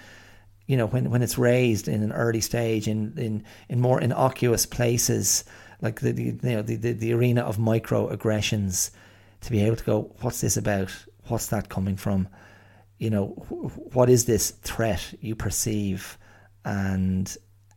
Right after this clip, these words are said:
you know, can we, can I, can, can we help you feel less threatened? Can we disarm you and just make you feel it's safe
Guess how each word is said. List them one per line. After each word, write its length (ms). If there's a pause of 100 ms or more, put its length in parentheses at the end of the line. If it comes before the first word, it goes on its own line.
(440)
you 100
know, 100
can 280
we, 520 (580)
can 160
I, 100
can, 200
can 200
we 80
help 260
you 60
feel 440
less 340
threatened? 640 (600)
Can 240
we 440 (380)
disarm 580
you 220 (480)
and 800 (1000)
just 180
make 300
you 160
feel 440
it's 160
safe 520